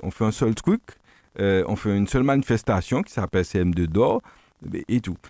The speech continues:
Et lorsque la directrice a essayé d'aller plus loin,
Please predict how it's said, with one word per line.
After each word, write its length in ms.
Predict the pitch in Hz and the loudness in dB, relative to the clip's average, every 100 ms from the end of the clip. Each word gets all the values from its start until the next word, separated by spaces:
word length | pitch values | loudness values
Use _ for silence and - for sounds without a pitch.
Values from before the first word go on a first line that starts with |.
| _ _ _ - | _ _ _ 2
Et 280 | 185 185 165 | 4 4 2
lorsque 500 | 165 190 202 - 170 | 2 4 2 2 4
la 200 | 156 143 | 4 4
directrice 440 | 131 123 - 110 | 2 0 -2 0
a 60 | 110 | 2
essayé 580 | 110 - 110 104 107 | 0 2 4 6 4
d'aller 320 | 98 98 95 95 | 4 4 4 0
plus 220 | - 101 | 0 0
loin, 420 | 95 92 92 90 | 2 2 2 0